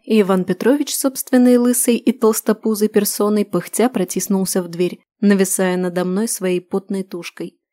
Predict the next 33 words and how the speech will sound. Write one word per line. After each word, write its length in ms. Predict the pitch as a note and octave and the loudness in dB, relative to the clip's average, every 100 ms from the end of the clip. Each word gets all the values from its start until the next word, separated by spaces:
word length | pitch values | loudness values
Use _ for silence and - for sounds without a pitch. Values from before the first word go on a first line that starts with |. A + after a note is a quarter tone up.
| _ _ _ _ | _ _ _ _
"Кирочка 540 | - B3 G#3 G3+ - G3+ | 0 2 2 -2 0 0
Николаевна, 680 | G3 G3+ G3 G3 G3 G3+ G3+ | 2 2 4 4 4 4 2
ты 240 | - D#4 | 2 2
сегодня 540 | D#4+ C4+ A3+ A3+ A3 | 2 2 4 4 4
прелестна, 580 | G#3+ G3 F#3+ G#3+ - C4+ | 2 2 2 2 2 2
как 240 | C4 G3+ A3 | 2 0 2
и 40 | |
обычно", 560 | F#3+ F3+ - F#3+ F3+ F3 _ _ - | 2 0 -2 0 0 -2 _ _ -4
пробасил 560 | G3 F3 F3 - F3 | -2 0 -2 -2 -2
он 200 | F#3+ A3 | 0 0
над 180 | F#3+ F3+ | 0 -2
самым 300 | - F#3 F#3 | -2 0 0
моим 340 | F3+ F3 F3+ | 0 -2 -2
ухом, 300 | A3 - F#3+ - - - | -2 0 0 -2 -12 -4
обдавая 520 | G#3 F#3 G3+ G3+ G3 | -2 0 0 2 2
мерзким 520 | F#3+ A#3 B3 - A3 | 2 2 0 0 0
запахом 580 | F#3 F#3 G3 G3 - G3 | 2 0 -2 -2 -2 -2
изо 160 | F3+ F#3 | 0 -2
рта. 340 | - F3 F#3 - _ _ - | -4 -8 -8 -12 _ _ 0
Радуясь 480 | G3+ B3 B3 B3+ | 2 4 4 2
тому, 280 | - A#3+ A#3+ | 2 -2 0
что 180 | B3+ G#3+ | -2 -4
кресло 380 | - G#3 - G3+ | 0 0 0 -4
снабжено 500 | G#3+ G3+ G3 G3 F#3+ | -2 -2 0 -2 -2
колёсиками, 680 | F#3 G#3+ C4+ A3 G3 F#3 F3+ _ _ | -2 -2 -2 -4 -2 -2 -4 _ _
отодвинулась 640 | A#3+ B3+ A#3+ C#4 C#4 C4 | 2 2 4 2 2 0
подальше 520 | - G#3+ A#3+ C#4 - B3+ | -2 -2 0 0 0 0
и 40 | |
вскочила 520 | B3+ - G3+ B3+ B3 | 0 0 0 2 2
с 60 | G#3+ | 2
заранее 520 | F3+ F#3+ G#3+ C4 B3 | 2 2 4 4 4
приготовленной 680 | B3 G3 F#3+ G3+ G#3 G#3 G3 | 2 0 0 0 0 0 -2
папкой, 500 | G3 F3+ - F#3+ E3+ | -2 -2 -2 -4 -4